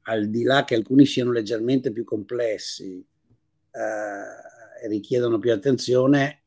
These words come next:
il novantatré per cento, eh, novantatré per cento, ci sono qualche rara eccezione, ho visto, ma insomma, il novantatré per cento ha una struttura che gira attorno alla paura, al rischio, alla catastrofe, al nemico,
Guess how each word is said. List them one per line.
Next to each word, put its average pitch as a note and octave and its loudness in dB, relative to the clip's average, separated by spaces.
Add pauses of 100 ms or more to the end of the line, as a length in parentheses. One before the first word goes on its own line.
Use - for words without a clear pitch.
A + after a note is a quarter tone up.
il G#2 -4
novantatré G#2+ 0
per F#2+ -6
cento, G2 -4
eh, A2 -2
novantatré A2+ 4
per G#2+ -2
cento, G2 0
ci - -12
sono A2+ -4
qualche G#2+ -4
rara A#2 4
eccezione, A2 0
ho G2+ 0
visto, G2 -8
ma F#2 -16
insomma, - -12
il - -12
novantatré C3 6
per C#3 4
cento A2 -4
ha G#2 2
una G2+ -4
struttura G2 -8 (640)
che B2+ 4
gira G#2 4
attorno F#2+ 2
alla F#2+ -2
paura, C#3 10
al A2 0
rischio, B2+ 4
alla G#2 -6
catastrofe, A#2 4
al G#2+ -8
nemico, B2+ 6